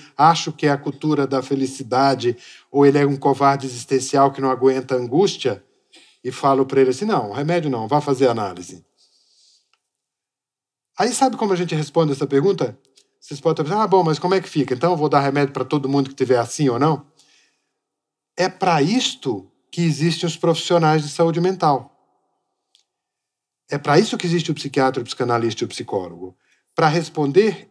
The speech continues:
individualmente. São dois discursos, o meu. Um, o que eu faço aqui,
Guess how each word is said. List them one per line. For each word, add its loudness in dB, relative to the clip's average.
individualmente. 0
São -2
dois 6
discursos, -4
o -4
meu. -4
Um, 0
o 0
que -4
eu 4
faço -6
aqui, -4